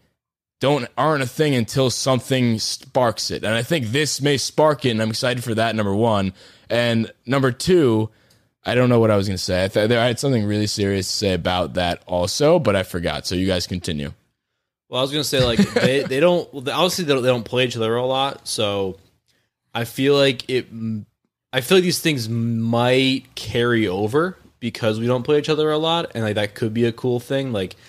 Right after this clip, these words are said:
Speaker 2: the next time we play each other at a Subway Series, it could have a whole, like, storyline and stuff, which is always exciting.
Speaker 1: I remember what I wanted to say.
Speaker 2: Go for it.
Speaker 1: So, um, it's just the, it's, it's, when you brought up the Cole thing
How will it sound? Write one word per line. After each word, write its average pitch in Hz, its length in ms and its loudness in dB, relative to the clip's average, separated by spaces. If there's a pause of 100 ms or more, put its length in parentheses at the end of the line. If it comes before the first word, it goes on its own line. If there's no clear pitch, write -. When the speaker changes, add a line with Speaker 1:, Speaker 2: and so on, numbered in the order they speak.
(320)
Speaker 2:
the 120 60 -10
next 127 240 2
time 131 160 2
we 123 60 4
play 123 220 2
each 120 140 -2
other 120 200 4
at 117 60 2
a 113 40 2
Subway 117 360 2
Series, 117 560 2
it 110 60 -6
could 113 180 -2
have 107 180 0
a 104 60 0
whole, 107 220 2
like, 104 100 -4
storyline 104 580 0
and 107 100 -4
stuff, 113 360 0
which - 400 -6 (180)
is 95 160 -6
always 98 220 2
exciting. 101 640 -4 (200)
Speaker 1:
I 90 80 0
remember 85 340 2
what 76 100 0
I 73 60 -4
wanted 58 220 -4
to - 60 -8
say. 78 240 -4 (140)
Speaker 2:
Go 92 120 -8
for 78 280 -10
it. - 80 -16 (140)
Speaker 1:
So, 117 440 2 (340)
um, 110 500 0 (460)
it's 139 160 -4
just 143 400 -6
the, 139 180 2
it's, 123 440 -8
it's, 127 200 -6
when 123 580 0
you 165 60 2
brought 170 200 4
up 147 100 -2
the 139 100 2
Cole 127 300 4
thing 71 300 -8